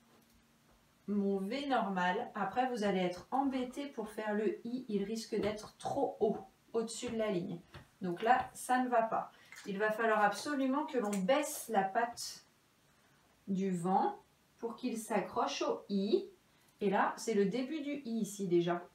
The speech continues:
Je baisse la patte du vent et je monte la patte du I. Donc ça, il n'y a plus que la canne à l'envers à faire. Voilà comment j'accroche le V et le I. Et le deuxième piège, c'est qu'il ne faut pas s'arrêter ici,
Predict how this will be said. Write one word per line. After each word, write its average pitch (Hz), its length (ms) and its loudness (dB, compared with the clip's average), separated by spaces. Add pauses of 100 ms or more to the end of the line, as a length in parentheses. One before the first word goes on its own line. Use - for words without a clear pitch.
(180)
Je 185 140 -2
baisse 190 340 -2
la 247 100 0
patte 202 260 -2
du 196 160 -2
vent 180 380 -4
et 226 60 -6
je 208 140 -2
monte 208 320 2
la 240 100 0
patte 226 220 0
du 220 240 -6
I. 285 180 -6
Donc 233 220 -6
ça, 262 340 2
il 247 100 -4
n'y 240 120 0
a 226 40 0
plus 254 200 -6
que - 60 -8
la 233 100 0
canne 240 220 -2
à 247 100 0
l'envers 240 360 0
à 214 80 0
faire. - 400 -12 (1080)
Voilà 208 240 6
comment 220 260 0
j'accroche 202 480 -2
le 196 120 0
V 185 340 -4
et 190 100 0
le 175 240 2
I. 320 220 0 (380)
Et 190 60 2
le 196 200 2
deuxième 320 420 2
piège, 349 220 0
c'est 277 180 -4
qu'il 254 160 0
ne 247 80 2
faut 262 200 2
pas 349 260 6
s'arrêter 269 600 2
ici, - 520 -8